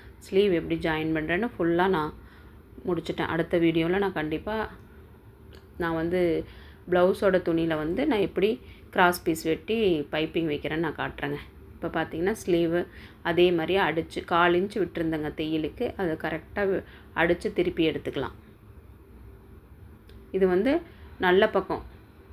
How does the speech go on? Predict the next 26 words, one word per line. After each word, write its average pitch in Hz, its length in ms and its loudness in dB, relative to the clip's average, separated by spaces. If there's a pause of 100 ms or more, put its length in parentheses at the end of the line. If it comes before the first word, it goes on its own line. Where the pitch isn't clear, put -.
(220)
நல்ல 175 300 4
பக்கத்து 170 320 -4
மேலே 170 220 0
லைனிங்கை 175 500 2
வச்சு 156 400 -4 (360)
நம்ம 190 160 2
எந்த 175 260 2
அளவுக்கு 190 280 2
தையல் 160 400 0
வச்சோமோ, 180 320 -2 (260)
தையலுக்கு 180 380 0
விட்டுருந்தோமோ 170 540 -2
அதை 175 180 0
அடிச்சதுக்கப்புறமா 165 960 -4
அது 196 100 0
மேலே 160 200 0
ஒரு 185 200 2
படிமான 175 520 0
தையல் 151 320 -4
போட்டு 160 320 -6 (420)
இப்போ 196 160 -2
லைனிங்கை 196 440 4
நம்ம 233 200 0
உள் 196 220 2
பக்கமா 160 460 -4
எடுத்துக்கலாங்க. 156 520 -4